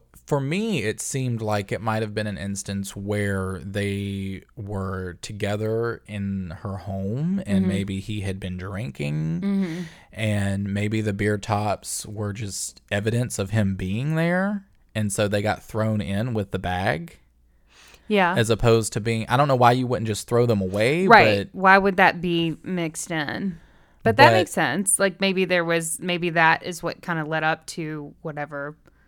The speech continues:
Speaker 1: That's
Speaker 2: violent thing that happened
Speaker 1: That's
Speaker 2: was.
Speaker 1: the, yeah, that's the initial impression that I got. Um,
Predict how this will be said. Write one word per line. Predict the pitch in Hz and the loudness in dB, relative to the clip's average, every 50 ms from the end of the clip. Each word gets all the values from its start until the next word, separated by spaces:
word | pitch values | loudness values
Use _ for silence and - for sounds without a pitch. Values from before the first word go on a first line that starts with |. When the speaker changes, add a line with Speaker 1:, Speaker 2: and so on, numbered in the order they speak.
| _ _ - | _ _ -6
Speaker 1:
That's | 120 - 147 160 165 | 2 4 4 6 6
Speaker 2:
violent | 151 147 147 151 151 147 | 4 2 2 0 -2 -4
thing | - - - - 160 156 147 | -6 -8 -6 -6 -6 -6 -4
that | 147 139 147 | -6 -8 -8
happened | 156 151 151 151 - 156 156 151 160 170 - - | -10 -10 -12 -12 -12 -10 -10 -10 -10 -12 -10 -4
Speaker 1:
That's | 120 143 143 143 - - | 0 2 2 2 0 -4
Speaker 2:
was. | - - | -4 -2
Speaker 1:
the, | 175 175 | -2 -2
yeah, | 170 156 147 - 123 127 107 98 | -2 -4 -6 -6 -4 -2 -2 0
that's | 101 127 156 - - | 0 -2 -2 -2 -4
the | - 220 214 | -6 -4 -4
initial | 196 151 123 120 127 123 - - 147 135 123 120 113 107 104 98 - - - - - - _ _ _ _ _ _ _ _ _ _ _ _ _ _ - | -2 -2 0 -2 -2 -2 -2 -2 0 0 2 2 2 0 0 -4 -8 -14 -20 -20 -20 -20 _ _ _ _ _ _ _ _ _ _ _ _ _ _ -6
impression | - 113 101 95 - 107 107 127 - - 165 143 117 | -4 -2 -2 0 0 0 0 0 0 -2 -2 -2 -2
that | 98 - - | -2 -2 0
I | 92 101 120 | 0 0 0
got. | - 190 190 202 214 214 214 - _ _ - - - - - - - - - - - _ - | 2 2 4 4 4 2 0 -4 _ _ -20 -20 -20 -20 -20 -20 -20 -20 -20 -20 -18 _ 0
Um, | 127 127 127 120 113 110 104 98 98 95 95 92 | 2 4 4 6 4 4 2 0 0 -2 -4 -8